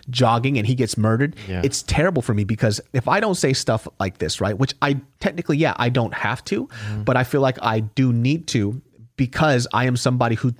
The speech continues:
Speaker 1: partook in taking, uh, the positives from this culture. So when this culture needs help, I gotta say something,
Speaker 2: Mm-hmm.
Speaker 1: you know?
Speaker 2: Yeah, I mean, and, and the, the sad thing about it is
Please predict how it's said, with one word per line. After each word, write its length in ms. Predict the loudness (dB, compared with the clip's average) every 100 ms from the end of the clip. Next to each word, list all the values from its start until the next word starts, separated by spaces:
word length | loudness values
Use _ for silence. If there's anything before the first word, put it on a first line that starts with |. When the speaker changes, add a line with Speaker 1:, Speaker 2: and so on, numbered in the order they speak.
| -4
Speaker 1:
partook 520 | -2 -2 0 0 0 -10 -20 -20 _
in 260 | -2 0 -2
taking, 440 | 0 0 0 -2 -4 -6
uh, 100 | -2
the 160 | 0 -2
positives 540 | 0 0 2 2 0
from 100 | 0
this 140 | -2 -2
culture. 340 | -2 -2 -2
So 160 | -2 0
when 140 | 0
this 100 | 0
culture 300 | 0 -2 0
needs 240 | -2 -2 0
help, 180 | -2 -2
I 80 | -4
gotta 180 | -4 -6
say 160 | -8
something, 340 | -10 -12 -18 -10
Speaker 2:
Mm-hmm. 240 | -6 -4 -6 -8 _ _
Speaker 1:
you 100 | -8
know? 120 | -6 -6 -12 -20 -10
Speaker 2:
Yeah, 300 | -4 -2 -2
I 80 | -2
mean, 400 | -2 0 -2 -4 -4
and, 200 | -4 -2
and 240 | -2 0
the, 360 | 0 0 -2 -4 -10 -16
the 100 | -10
sad 440 | -4 -2 0 -2
thing 240 | -2 -2
about 300 | 0 -2 -2 -2
it 120 | -2
is 520 | 0 0 -2 -4 -8